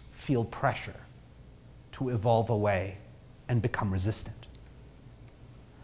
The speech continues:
We, as a group, hope that these new types of therapies can help us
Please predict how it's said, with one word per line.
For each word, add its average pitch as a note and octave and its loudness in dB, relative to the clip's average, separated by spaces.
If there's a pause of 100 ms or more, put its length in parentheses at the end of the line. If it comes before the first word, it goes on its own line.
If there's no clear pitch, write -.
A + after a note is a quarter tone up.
(1400)
We, F3+ 6 (580)
as B2 6
a C#3 8
group, C#3 4 (640)
hope - 4 (840)
that G#2+ 0
these D#3+ 2 (140)
new C3 8
types - 0
of C#3 -4
therapies A#2 2 (380)
can C#3+ 2
help E3+ 4
us - -4